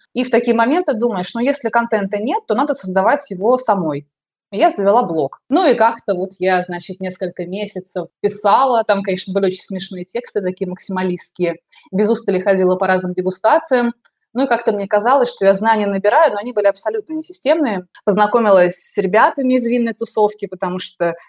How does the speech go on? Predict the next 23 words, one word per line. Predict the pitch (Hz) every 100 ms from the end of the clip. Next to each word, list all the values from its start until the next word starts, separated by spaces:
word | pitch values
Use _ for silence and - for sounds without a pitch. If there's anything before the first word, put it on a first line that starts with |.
| _ -
Telegram | 196 185 254 359
развивался, | 330 311 294 285 294 294 285 262 220
блогерство | 185 262 254 247 -
прирастало. | - 214 208 202 - 202 196 185
И | 208
вот | 220
мой | 214 214
друг | 349
Леша | 254 202 -
Фабристов | 202 196 196 - 170 _ _
в |
какой-то | 202 214 247
момент | 208 214 269
сказал: | - 226 196 170 160 _
«Слышь, | 247 359 370 - _ -
Wine | 202 269 262
People, | 185 175 160 - _ -
go | 220 302
учиться». | 285 240 208 - 175 185 _ _ _ _
Я | 180 185
такая: | 190 190 185
«Ну, | 202 262 220 _ _
ладно, | 160 165 156 165 190 190